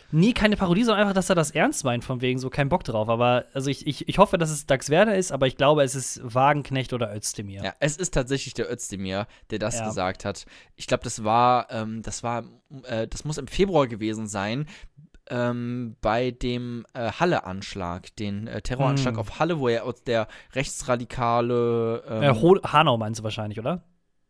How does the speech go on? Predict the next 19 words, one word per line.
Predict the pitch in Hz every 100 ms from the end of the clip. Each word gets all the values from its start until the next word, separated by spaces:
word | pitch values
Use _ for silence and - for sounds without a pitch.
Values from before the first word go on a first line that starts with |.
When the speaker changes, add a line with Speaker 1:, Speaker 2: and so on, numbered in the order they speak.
| _
Speaker 2:
Hanau, | - 214 240 120
Speaker 1:
Halle, | 104
Speaker 2:
genau. | 160 170
Speaker 1:
Halle. | 120 -
Speaker 2:
Ha-, | - -
Halle | 185 208
gab's | 190 208
Speaker 1:
Hanau. | 156
Speaker 2:
aber | 147
auch. | 185 104 - _ -
Aber | 113
fuck, | - - -
Speaker 1:
Ja, | 151
Speaker 2:
wann |
Speaker 1:
das | 180
Speaker 2:
war | 196 190
Speaker 1:
war | 156
Speaker 2:
denn | 147
Speaker 1:
Halle. | 175